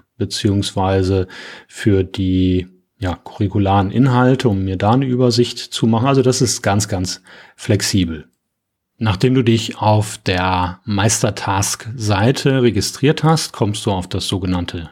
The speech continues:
Dashboard. Das kennst du wahrscheinlich auch schon von anderen Diensten. Dort kannst du eigene Projekte anlegen. Projekte sind dann jeweils,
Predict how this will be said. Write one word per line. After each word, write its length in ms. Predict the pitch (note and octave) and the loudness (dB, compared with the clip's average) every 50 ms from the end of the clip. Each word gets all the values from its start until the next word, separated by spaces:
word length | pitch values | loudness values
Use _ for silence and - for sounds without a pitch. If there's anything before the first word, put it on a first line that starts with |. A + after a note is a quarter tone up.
| _ _ - | _ _ -2
Dashboard. 560 | - A2+ C3+ - - - - D3 D#3+ E3 D#3 | 0 0 2 0 0 0 2 2 2 4 2
Das 180 | A#2+ G2+ - - | 0 0 -2 -4
kennst 320 | - - F#2+ F#2+ - - | -6 -6 -4 -4 -4 -4
du 80 | G#2+ F#2 | -4 -4
wahrscheinlich 440 | F2+ F2+ - - G2 G2 F#2+ F#2 F#2 | -4 -6 -6 -6 -4 -4 -4 -4 -4
auch 100 | F2+ E2+ | -4 -4
schon 260 | - - F#2+ F#2 F2+ | -6 -6 -6 -6 -8
von 300 | - - F#2+ F2 F2+ F#2+ | -8 -10 -10 -10 -10 -10
anderen 560 | - G#2 G2+ B2 C#3 C3+ C3+ C3+ C3+ C3 A#2 | -6 -2 0 2 4 4 4 4 2 0 2
Diensten. 760 | A#2+ A#2+ C3 C#3+ C#3+ C3+ - - - D3+ D#3 F#3 G#3 F3+ - - - _ _ _ _ _ _ _ _ - | 2 2 4 4 2 0 -4 -2 0 2 4 4 2 2 -2 -8 -18 _ _ _ _ _ _ _ _ 0
Dort 240 | A2 G#2+ B2 - | 2 2 2 2
kannst 480 | - - A#2 A2 A2+ A2 - - - - | 0 -2 0 2 2 0 -2 -4 -4 -4
du 400 | A#2 G#2 G#2 G2+ G2 G2 F#2+ - _ _ _ _ _ | -2 0 2 2 0 0 -2 -6 _ _ _ _ _
eigene 340 | - G#2 G#2+ G2+ G#2+ G#2+ G2 | -2 -2 0 2 2 2 0
Projekte 600 | F#2 - - G#2+ F#2+ F#2+ F#2+ - - - - F#2 | 0 -2 -4 -2 -2 0 -2 -2 -4 -4 -4 -4
anlegen. 760 | F2 F2+ A2+ D3+ D#3+ D3+ D#3 E3 E3 D#3+ E3 E3+ E3+ E3+ E3+ | -2 0 0 2 4 4 4 4 4 4 4 4 4 4 2
Projekte 680 | - - A#2 G2 F2+ F#2+ G2 - - - A2+ G#2 G#2 G2+ | 0 -2 -4 -2 -2 -2 -2 -4 -2 0 2 2 4 2
sind 360 | F#2 F#2 G2+ G2+ G2+ G#2 - | 4 4 4 2 2 2 2
dann 200 | G2+ F2+ F2+ F#2 | 2 2 2 2
jeweils, 640 | F2+ F2+ F#2 F#2 F#2 F#2 F2+ F#2 F#2 F2 - - - | 2 2 2 2 4 4 4 4 2 0 0 -2 -4